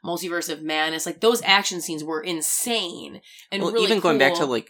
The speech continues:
Speaker 2: Shang-Chi.
Speaker 1: Yeah.
Speaker 2: Like, with more martial arts stuff, but that wasn't, I, like, I don't wanna say, like, graphic is the word I'm looking for for this,
Speaker 1: That's why I
Speaker 2: but
Speaker 1: said intense.
Speaker 2: like,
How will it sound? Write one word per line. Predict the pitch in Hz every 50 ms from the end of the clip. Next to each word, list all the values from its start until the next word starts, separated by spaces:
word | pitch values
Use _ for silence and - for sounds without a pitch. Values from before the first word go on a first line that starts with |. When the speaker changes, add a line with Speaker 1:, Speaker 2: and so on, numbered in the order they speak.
| _ -
Speaker 2:
Shang-Chi. | - - - 131 123 113 104 - - - 139 143 139 101 90 85 -
Speaker 1:
Yeah. | 202 202 226 220 202 175
Speaker 2:
Like, | 151 135 127 - - - _ _ _ _ _ _ _ _
with | - 123 135 131
more | 135 139 135 139 127
martial | 123 120 123 120 - - 120 110
arts | 78 117 120 117 -
stuff, | - - 117 - -
but | - -
that | - 135 135 -
wasn't, | 135 151 143 151 156 127 - _ _ _ _ _ _ _ _ _ _ _ _ _ _ _ _ _ _ -
I, | - - - - - _
like, | - 165 160 - -
I | 160
don't | 185 214
wanna | 233 254 269
say, | 269 - 226 214
like, | 196 185 139 - - _ _ _ _ _
graphic | - 120 117 113 120 127 - - - 175 180 180 - - - - -
is | 175 175 160 -
the | - 185
word | 175 175 185 185 185
I'm | 190 185
looking | 185 180 180 - 185 180
for | 180 - 196 190 190
for | 185 - 190
this, | 180 196 196 196 190 -
Speaker 1:
That's | - - -
why | 147
I | 143
Speaker 2:
but | -
Speaker 1:
said | - 175 160
intense. | 160 175 - - - - 139 127 - - - - - - -
Speaker 2:
like, | 156 170 165 151 - -